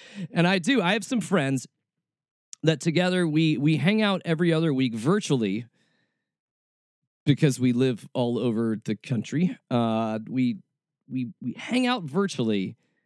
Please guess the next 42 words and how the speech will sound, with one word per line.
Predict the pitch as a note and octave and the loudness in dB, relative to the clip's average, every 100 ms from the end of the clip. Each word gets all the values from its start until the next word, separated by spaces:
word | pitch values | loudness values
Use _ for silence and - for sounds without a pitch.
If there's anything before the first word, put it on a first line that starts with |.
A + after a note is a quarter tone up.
| _ _ _ _ _ _ _ _ _ _ _ _ _ | _ _ _ _ _ _ _ _ _ _ _ _ _
to | - | -2
talk | C#3+ - E3+ G3+ | 0 2 2 2
about | G3 E3 D#3+ | 0 0 -2
theology | - C3 C3+ A#2+ G2 G#2 | 2 2 2 0 -2 -2
'cause | - A2 | 0 -2
we're | - A2+ B2+ | 0 0 2
just | C3 A#2+ - | 0 -2 -4
dumb | G#2+ A#2 A#2+ | -2 2 2
and | A2 G#2+ | 2 2
weird | B2+ G#2+ | 2 0
like | G2 - | -2 -2
that. | G#2+ | -2
And | - C#3 | 0 2
we've | B3+ C4+ C#4 | 4 4 0
been | G#3+ A#3+ | -2 0
going | F3+ F3 F3 | 0 0 -2
through | D3 D3 C#3 C3+ C3 - _ _ | -4 0 2 2 0 -6 _ _
this | - E3 - | 0 0 0
book, | C3 A2+ - - _ _ _ | 0 -2 -4 -16 _ _ _
Saying | - - G3 G3 G3+ G#3 G3 D3 | -14 -2 2 2 2 2 2 2
No | C#3 C#3 C#3 | 2 0 -2
to | - | -4
God | A2 G#2 D#2 A#1+ - _ _ _ _ - | -4 -4 -6 -10 -14 _ _ _ _ -2
by | C#3 B2+ | 0 2
Matthew | C#3 F3+ F#3+ F3+ F3+ | 0 0 0 0 0
J. | C#3+ D3 | 2 0
Cortman. | C#3 - C3+ G#2 - - _ _ _ _ | 0 -2 -2 -4 -8 -14 _ _ _ _
Now, | C3+ | -2
I've | F#3 | 0
already | C4+ | 0
talked | C4 C4 | -2 0
to | A3 | 2
Matthew. | G3+ G3 G3 | 0 0 0
Matthew | F3+ A#3 C4+ C4 B3+ | 0 0 0 0 2
will | F#3+ F3+ F#3 | 4 4 2
be | D3+ F3 F3+ | 2 2 2
on | D3+ D3+ D#3 D3 | 0 0 -2 -4
this | A2+ A#2 A2+ - | -4 -4 -4 -8
show, | - - F3 - | -4 -2 -2 -2
and | C3+ | -2
he's | C#3+ D#3 | 0 0
actually | - - | -2 -4